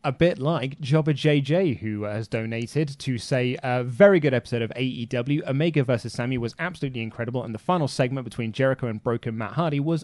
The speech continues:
awesome. I'm so into Brody Lee as the Exalted One. Don't think Mox and Hager would work, uh, but what a fight it can be. A E W low four out of five."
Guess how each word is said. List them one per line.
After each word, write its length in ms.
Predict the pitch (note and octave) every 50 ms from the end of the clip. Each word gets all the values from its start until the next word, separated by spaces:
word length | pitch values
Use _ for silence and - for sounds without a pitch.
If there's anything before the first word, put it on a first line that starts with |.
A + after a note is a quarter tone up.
| -
awesome. 420 | - F3+ G3 G3+ F3 - - G2+ F2 -
I'm 100 | G2 G2
so 200 | - B2 B2 B2+
into 180 | A#2+ A2 A#2
Brody 280 | G#2+ B2 A#2 A#2 A2+ A2
Lee 180 | A2 A#2 C3
as 80 | C3 A#2+
the 100 | - G#2+
Exalted 440 | G#2+ A#2+ A#2 D#3 F#3 E3+ - C#3+ C3
One. 160 | C3 C#3 C#3+ - - - - - -
Don't 220 | - A#3 B3 G#3
think 240 | - - G#3 F#3+ D#3
Mox 320 | D3 E3 G3+ G3+ - - F3
and 80 | D#3+
Hager 260 | - F3+ F#3+ D#3+ E3
would 240 | D3+ D3 C#3+ C#3 C#3
work, 400 | F3 G#3+ G#3+ G3+ F#3 F3+ - D#3 -
uh, 340 | D3+ D3 C#3+ C#3 C#3 C#3 C#3
but 380 | D#3 D#3+ C#3 - D3+ D3+ D3 -
what 260 | D3 C3+ D#3 F#3+ G3
a 80 | F#3+ D#3+
fight 420 | - - - G3 F#3+ F#3 D#3+ -
it 120 | F3+ -
can 160 | - E3+ E3 D#3+
be. 240 | E3 F#3+ D#3+ B2+ -
A 80 | -
E 180 | D#3+ D#3+ - D3+
W 360 | C#3 C#3+ C#3 C3 C#3 C#3+ C#3
low 260 | A#2+ A#2+ C#3 D3 D#3
four 340 | D3 - - - D3+ C#3+ C3+
out 60 | C3
of 80 | C3 B2+
five." 640 | - - C#3+ C#3 C3 G#2 E2 D2+ C#2+ C2+ - -